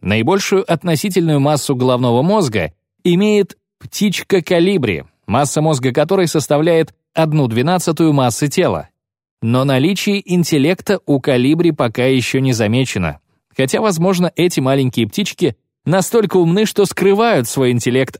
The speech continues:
от посторонних. Если вы думаете, что современные люди обладают наиболее крупным головным мозгом, чем их предки,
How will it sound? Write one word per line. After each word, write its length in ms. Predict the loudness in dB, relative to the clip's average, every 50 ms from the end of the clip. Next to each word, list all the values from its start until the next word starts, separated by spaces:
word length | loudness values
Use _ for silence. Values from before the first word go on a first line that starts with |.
| -4
от 140 | -4 -2 -2
посторонних. 720 | -4 -4 -2 0 0 0 0 0 -2 -6 -8 -12 _ _ _ _ _ _ _ _ _ _ _ _ _ _ _ _ _ -6
Если 300 | -2 -2 -2 -2 0 0
вы 140 | 2 2
думаете, 360 | 2 2 2 2 2 2 0 0
что 200 | 0 0 -2 -2
современные 600 | 0 0 2 2 2 2 0 0 0 0 2 2
люди 220 | 2 2 2 2
обладают 520 | 2 2 2 0 2 2 2 0 0 0
наиболее 380 | 0 0 2 2 2 2 2 0
крупным 440 | 0 0 -2 0 0 0 0 0 2
головным 340 | 0 0 0 0 0 0 2
мозгом, 540 | 2 2 2 0 0 -2 -2 -2 -2 -4
чем 240 | -4 -4 -2 -2 -2
их 100 | -4 -4
предки, 520 | -4 -2 0 0 -2 -2 -4 -8 -8 -8